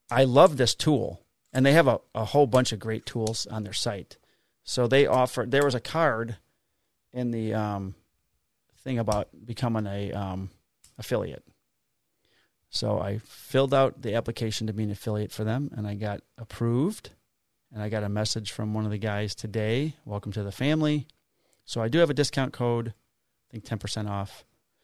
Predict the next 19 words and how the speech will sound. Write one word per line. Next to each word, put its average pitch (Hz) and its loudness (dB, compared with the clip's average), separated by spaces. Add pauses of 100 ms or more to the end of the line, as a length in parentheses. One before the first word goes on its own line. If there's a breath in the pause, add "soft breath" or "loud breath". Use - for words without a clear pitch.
(460)
uh, 98 -2
which 107 -4
I'll 104 0
put - -2
in 104 -2
the 101 -2 (120)
descriptions - 0 (160)
of 104 -6
the 104 -6
podcast 104 -6
and 110 -2 (600)
YouTube. 139 2 (640)
Uh, 107 -4
this 123 0
is 113 0
an 117 0
awesome 117 0
little 104 -4
tool. 110 -4